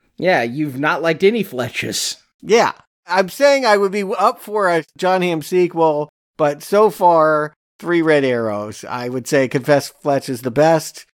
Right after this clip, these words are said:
Speaker 2: and then, I don't know, Fletch and, I don't know, I don't even care about the other two.
Speaker 1: I say Confess Fletch is the best. The original Fletch is a classic, but just not as good. And then Fletch Lives is, of course, at the bottom.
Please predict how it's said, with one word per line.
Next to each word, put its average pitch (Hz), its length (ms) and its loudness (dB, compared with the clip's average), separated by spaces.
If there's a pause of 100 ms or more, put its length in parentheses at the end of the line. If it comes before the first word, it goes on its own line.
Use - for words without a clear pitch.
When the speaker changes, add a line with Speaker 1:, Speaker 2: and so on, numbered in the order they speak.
(160)
Speaker 2:
and 135 200 -4
then, 127 480 -4
I 147 180 -4
don't 104 180 -4
know, 98 280 -6
Fletch 123 440 -4
and, 117 400 -8 (220)
I 202 160 -4
don't 214 160 -2
know, 123 140 -8
I 165 120 -2
don't 202 160 4
even 147 180 -2
care 139 240 -2
about 110 220 -6
the 107 120 -8
other 101 200 -12
two. 98 380 -16 (340)
Speaker 1:
I 175 140 0
say 254 180 -2
Confess 170 400 -4
Fletch 143 340 -6
is 131 160 -8
the 131 100 -10
best. 123 440 -6 (260)
The 139 160 -4
original 160 420 0
Fletch 151 360 -2
is 131 120 -6
a 123 60 -10
classic, 160 580 -2
but - 220 -6
just 139 240 -2
not 131 240 2
as 123 140 -2
good. 123 380 0 (280)
And 135 160 0
then 131 240 2
Fletch 131 420 -2
Lives 110 460 -2
is, 101 300 -4
of - 200 -8
course, 107 320 0
at 104 120 -6
the - 60 -6
bottom. 85 460 -2